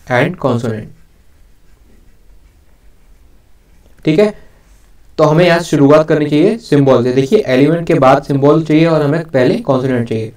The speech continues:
Symbol से पहले element और उससे पहले क्या होना चाहिए? consonant होना चाहिए। Symbol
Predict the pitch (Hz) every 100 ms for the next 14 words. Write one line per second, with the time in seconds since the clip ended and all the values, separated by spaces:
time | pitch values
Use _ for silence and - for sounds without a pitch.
0 | - - - - 156 165 190 214 180 165
1 | 127 135 151 165 185 151 156 156 - 156
2 | 143 147 156 151 143 202 202 143 143 147
3 | 139 117 107 110 110 - - - - -
4 | - 143 147 156 214